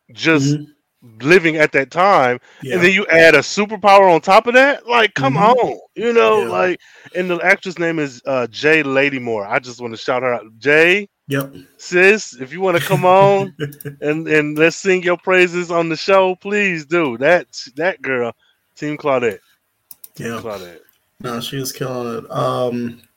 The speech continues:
Speaker 2: so I'm really hoping that episode <laughs> three, like, flashbacks, where I wanted the flashbacks to be about her or Doctor Andre.
Speaker 1: Yes.
Speaker 2: Like,
Speaker 1: Yes.
Speaker 2: I, I need one of them to, you know, to be a,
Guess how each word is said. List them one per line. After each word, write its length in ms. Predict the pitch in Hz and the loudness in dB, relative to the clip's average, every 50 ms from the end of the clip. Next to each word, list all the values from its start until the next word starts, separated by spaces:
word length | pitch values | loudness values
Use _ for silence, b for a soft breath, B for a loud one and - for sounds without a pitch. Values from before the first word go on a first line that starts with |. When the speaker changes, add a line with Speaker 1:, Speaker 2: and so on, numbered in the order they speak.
| _ _ _ _ _ _ _ _ _ _ _ _ _ - | _ _ _ _ _ _ _ _ _ _ _ _ _ -6
Speaker 2:
so 160 | - - 147 143 | 0 2 4 6
I'm 140 | 143 139 | 6 6
really 200 | 139 147 147 143 | 8 8 6 6
hoping 300 | 139 143 135 135 - 135 | 4 2 0 -2 -4 -6
that 140 | 127 127 120 | -6 -6 -6
episode 840 | 123 131 135 135 139 135 - - 127 127 123 123 123 123 123 120 117 - | -6 -6 -6 -6 -6 -6 -6 -6 -6 -6 -6 -6 -8 -8 -10 -12 -8 -4
<laughs> 240 | 143 147 160 139 - | -2 -2 -2 -2 -2
three, 440 | 143 139 135 135 131 127 120 B B B B B B B B B _ - | -2 -2 -2 -2 -4 -6 -10 B B B B B B B B B _ -4
like, 160 | 139 135 131 | -4 -2 -2
flashbacks, 680 | - - 143 139 139 139 143 - 139 127 123 - - | -2 0 0 2 2 0 0 -2 -2 -4 -4 -4 -6
where 160 | 143 131 135 - | -6 -4 -2 0
I 40 | 160 | 0
wanted 220 | 175 196 190 180 156 | 2 2 0 -2 -2
the 60 | 151 | -2
flashbacks 440 | 139 156 151 151 147 147 147 139 139 | 0 0 0 0 0 -2 -4 -4 -4
to 60 | 143 | -4
be 100 | 143 139 | -4 -2
about 240 | 139 135 123 117 135 | -2 -2 -4 -6 -6
her 300 | 143 165 156 156 147 139 | -2 -2 0 0 0 0
or 40 | 131 127 | -2 -4
Doctor 260 | 123 123 120 - 113 | -6 -6 -6 -8 -10
Andre. 300 | 107 117 113 110 110 107 | -10 -8 -8 -6 -6 -6
Speaker 1:
Yes. 100 | 101 95 | -6 -8
Speaker 2:
Like, 120 | 98 - - B B B B B B - 120 120 120 117 | -10 -14 -16 B B B B B B -2 0 2 2 2
Speaker 1:
Yes. 240 | 139 143 143 117 113 | 2 2 0 0 0
Speaker 2:
I, 80 | 143 | 0
I 40 | 143 | 0
need 360 | 147 147 147 143 143 139 135 | 2 2 2 2 2 2 0
one 260 | 127 127 135 139 139 | -4 -6 -4 -4 -2
of 120 | 135 127 120 | -2 -4 -4
them 380 | 123 120 117 117 110 117 - - _ - | -4 -4 -4 -6 -8 -12 -14 -18 _ -4
to, 380 | - 143 127 117 113 113 117 - | -2 -2 -2 0 -2 -6 -8 -8
you 140 | 131 139 123 | -6 -6 -4
know, 100 | 113 110 | -4 -6
to 120 | - - 131 | -6 -8 -8
be 240 | 120 120 120 117 113 | -8 -8 -6 -4 -4
a, 80 | 110 | -6